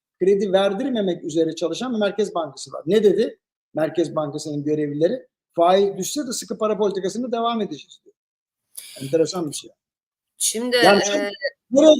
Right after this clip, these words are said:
Speaker 1: geleceğiz biliyor musunuz? Bol para varken faiz çok yüksek. İlginç.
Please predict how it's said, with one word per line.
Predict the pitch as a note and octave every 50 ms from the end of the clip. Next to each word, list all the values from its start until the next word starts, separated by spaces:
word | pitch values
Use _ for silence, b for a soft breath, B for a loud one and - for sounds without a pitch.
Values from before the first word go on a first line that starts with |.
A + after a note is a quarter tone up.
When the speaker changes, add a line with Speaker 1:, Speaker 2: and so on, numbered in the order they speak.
| A#3+
Speaker 1:
geleceğiz | A3 G3 F3+ F#3 E3+ E3+ A3
biliyor | D4 D#4+ D#4
musunuz? | C#4+ A#3 - G3 E3 C3+ -
Bol | - - - A3+ C#4 D4+ D#4 -
para | - A#3 A#3+ B3 B3 A#3
varken | G#3+ G#3 G#3 G#3+ - G3+ F3 D#3 - -
faiz | - F3+ F#3 F#3+ F#3+ F#3 - -
çok | - A3+ A3+ A3+
yüksek. | B3 A3 - - D#4+ D#4 - _ _ _ _ _ _ _ _
İlginç. | D3+ C#3+ G#3 A3+ A#3+ D#4+ A#3 - -